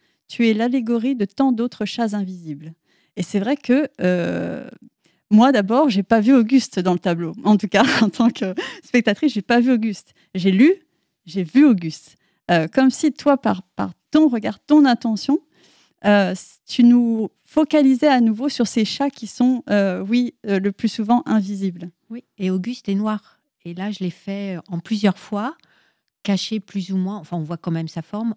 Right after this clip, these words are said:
Speaker 2: en blanc.
Speaker 1: Mhm. Tout à fait. Et, euh, non, c'est un travail qui est vraiment, euh, bah, ça accroche, quoi. On a, on a envie de rester, de les regarder, de, ça, ça reste. C'est vraiment, euh,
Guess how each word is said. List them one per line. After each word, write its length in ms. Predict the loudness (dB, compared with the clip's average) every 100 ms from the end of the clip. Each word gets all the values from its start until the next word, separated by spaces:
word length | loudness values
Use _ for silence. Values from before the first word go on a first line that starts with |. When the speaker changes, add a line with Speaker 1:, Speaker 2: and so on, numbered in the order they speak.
| _
Speaker 2:
en 80 | 0
blanc. 240 | 2 0 -4 _ _ _ _ _ _ _ _ -18
Speaker 1:
Mhm. 180 | -18 -18 _ _ _ _ _ _
Tout 140 | -4 -2
à 60 |
fait. 200 | -2 -4
Et, 100 | -4 -4
euh, 220 | -6 -10
non, 140 | -12 -14 _ _ _ _ _ -20 _
c'est 120 | 0
un 120 | 0
travail 320 | 2 -2 -2 -2
qui 120 | -2
est 40 |
vraiment, 400 | -2 0 0 0
euh, 380 | 0 -2 -8 -12 -18 _ _ _
bah, 580 | -16 -10 0 0 0 -4 _ _ _ -20 _ _ _ _
ça 100 | 0
accroche, 420 | 0 0 0 -2 0
quoi. 140 | -2
On 140 | 0
a, 100 | 0 -2
on 220 | 0 -2
a 60 |
envie 180 | 0 0
de 80 | 2
rester, 360 | 2 0 0 0
de 60 |
les 80 | 0
regarder, 520 | 0 2 2 2 -2
de, 380 | -2 -4 -6 -10 -16 _ _ _
ça, 200 | -2 -2
ça 460 | -2 -14 -8 -2 0
reste. 220 | -2 -4
C'est 80 | -8
vraiment, 480 | -6 -4 -4 -6 -8
euh, 280 | -10 -12